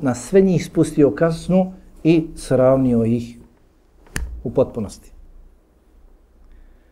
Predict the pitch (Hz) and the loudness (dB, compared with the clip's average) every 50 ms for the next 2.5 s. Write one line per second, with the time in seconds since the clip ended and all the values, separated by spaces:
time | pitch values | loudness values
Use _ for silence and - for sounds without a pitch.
0 | _ _ _ - - 127 127 - 151 147 - 180 175 170 170 - - - - - | _ _ _ -8 -6 -4 -2 -2 -2 0 2 2 2 2 2 -4 -16 -20 -20 -20
1 | _ _ _ _ _ _ _ _ _ _ _ _ - - 135 120 127 110 98 95 | _ _ _ _ _ _ _ _ _ _ _ _ -4 -2 0 0 0 -2 -2 -4
2 | 82 - - - - _ _ - 123 123 | -10 -12 -18 -20 -20 _ _ -8 -6 -6